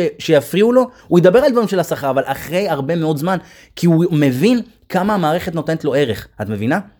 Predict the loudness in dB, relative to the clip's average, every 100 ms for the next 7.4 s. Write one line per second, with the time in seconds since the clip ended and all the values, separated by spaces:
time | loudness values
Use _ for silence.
0 | _ 2 4 2 0 2 2 0 -4 -6
1 | -8 -4 -4 -4 -6 -4 -2 -2 -4 -4
2 | -2 0 0 -2 -2 -2 -4 -12 -18 _
3 | _ _ 0 4 4 4 4 4 4 4
4 | 2 -2 -4 -8 -16 _ _ -8 -6 -6
5 | -8 _ -8 -6 -2 0 2 0 -2 0
6 | 0 -2 -2 -2 0 0 0 0 0 0
7 | -2 -2 -4